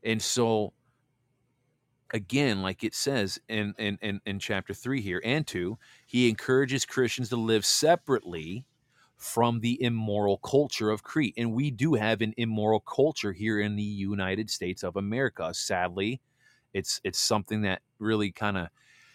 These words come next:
I almost feel burdened in my heart to say that.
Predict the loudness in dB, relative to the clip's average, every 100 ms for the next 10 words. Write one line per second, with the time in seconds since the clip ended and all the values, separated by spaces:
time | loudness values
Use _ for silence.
0 | _ _ _ _ _ _ _ -14 -8 -4
1 | -2 0 0 0 0 2 2 4 2 4
2 | 2 -2 -4 -6 -6 -4 -4 -2 -2 -2
3 | -2 -2 -2 -2 -2 -6 -14